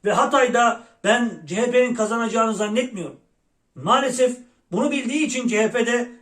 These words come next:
"Ya Lütfü'yü tekrardan gösterelim, tamam mı? Yeni bir ismi orada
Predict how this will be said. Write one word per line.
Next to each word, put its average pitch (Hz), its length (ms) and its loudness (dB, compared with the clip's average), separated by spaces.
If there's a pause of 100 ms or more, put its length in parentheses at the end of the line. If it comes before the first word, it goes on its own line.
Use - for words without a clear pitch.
(100)
"Ya 254 140 -2
Lütfü'yü 240 420 -4
tekrardan 220 500 -2
gösterelim, 196 560 -2 (540)
tamam 208 280 -2
mı? 151 220 -8 (500)
Yeni 226 320 -2
bir 226 60 -4
ismi 214 480 -4 (200)
orada 196 460 -2